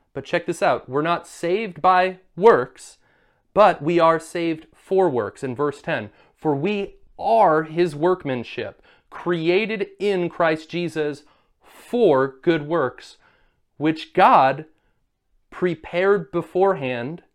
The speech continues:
that we should walk in them." And so firstly,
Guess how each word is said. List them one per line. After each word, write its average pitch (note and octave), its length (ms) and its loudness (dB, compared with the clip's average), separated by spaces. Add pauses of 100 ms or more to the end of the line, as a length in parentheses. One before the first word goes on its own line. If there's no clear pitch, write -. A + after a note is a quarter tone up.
(400)
that C#3 160 -12
we E3+ 520 -8 (340)
should C#3+ 320 -8
walk A#2+ 580 -12 (480)
in B2+ 380 -8
them." A#2 400 -12 (800)
And C3+ 100 -12
so E3 140 0
firstly, E3+ 640 -4